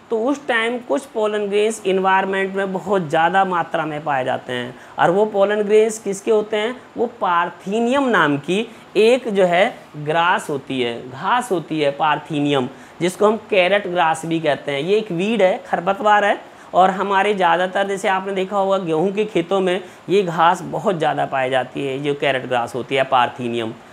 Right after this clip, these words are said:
और ये वैसे तो हमारा, यानी कि जैसे कहते हैं, इंडियन यानी कि प्लांट नहीं है, ये plant by chance हमको कहीं बाहर से आ गया। जैसे हमने कभी, ए, एक बार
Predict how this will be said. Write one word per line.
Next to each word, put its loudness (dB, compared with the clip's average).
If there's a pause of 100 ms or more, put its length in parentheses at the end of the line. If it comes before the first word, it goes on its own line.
(280)
और 6
ये 2
वैसे 2
तो 2 (200)
हमारा, 2
यानी -4
कि -6
जैसे -4
कहते -2
हैं, -4 (340)
इंडियन 0
यानी 0
कि -6
प्लांट 0
नहीं 0
है, -2 (140)
ये 6
plant 0
by 4
chance -2
हमको 0
कहीं 0
बाहर 0
से -4
आ 2
गया। -2
जैसे -4
हमने -4
कभी, -4 (260)
ए, 2
एक 2
बार 6